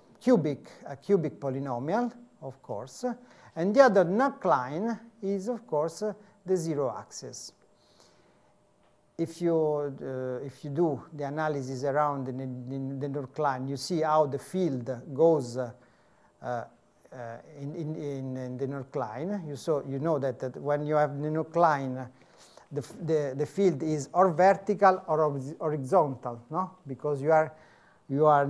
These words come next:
um, putting to zero one of the co-, one of the component of the, of the field, no? The, Joshua, Joshua show you the fact that the, the Nernst line analysis, no?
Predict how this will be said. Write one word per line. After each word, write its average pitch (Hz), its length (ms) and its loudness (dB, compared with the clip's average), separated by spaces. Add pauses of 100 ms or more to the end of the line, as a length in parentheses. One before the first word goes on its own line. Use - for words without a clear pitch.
(120)
um, 127 640 -6 (520)
putting 196 340 4
to 165 140 -2
zero 156 380 2
one 156 320 2
of 143 120 2
the 147 120 0
co-, 151 340 2 (100)
one 160 200 6
of 156 60 -2
the 151 60 2
component 147 640 0
of 131 200 -2
the, 135 120 -4
of 131 200 -6
the 135 60 -6
field, 123 420 -10
no? 196 240 -2 (880)
The, 127 380 -4 (420)
Joshua, 175 480 4 (480)
Joshua 135 560 0
show 147 220 -2
you 123 240 -4
the 117 100 -10
fact 120 300 -8
that 127 120 -8
the, 139 80 -6
the 139 160 -6
Nernst 143 300 -4
line 143 220 0
analysis, 131 640 -8
no? 185 220 -6